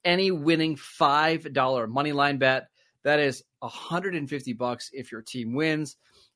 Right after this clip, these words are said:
If you've been thinking about joining FanDuel, there is no better time to get in on the action. The app is so easy to use. There's a wide range of betting options, including spreads,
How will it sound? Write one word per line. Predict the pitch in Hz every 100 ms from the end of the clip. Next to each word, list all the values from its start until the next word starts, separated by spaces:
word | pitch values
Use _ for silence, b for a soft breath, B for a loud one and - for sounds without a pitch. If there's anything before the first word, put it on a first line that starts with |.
| -
If | 135
you've | 156
been | 165 165
thinking | - 196 190 196
about | 175 165 151
joining | 160 151 143
FanDuel, | 151 143 139 135
there | 120
is | 117 120
no | 139 156
better | 156 151
time | 143 139 127
to | 127
get | 120 139 -
in | 185 185
on | 135
the | 123
action. | 135 143 - 131 127 - b b -
The | 139 160
app | 160 180
is | 180 -
so | 165
easy | 165 160 135
to | 131
use. | 127 131 120
There's | 120 127
a |
wide | 123 131 151 180 151
range | 165 160 143
of | 117
betting | 143 143 143
options, | 131 135 - 117 123
including | 110 131 123 123 110 b b
spreads, | - - 135 143 143 135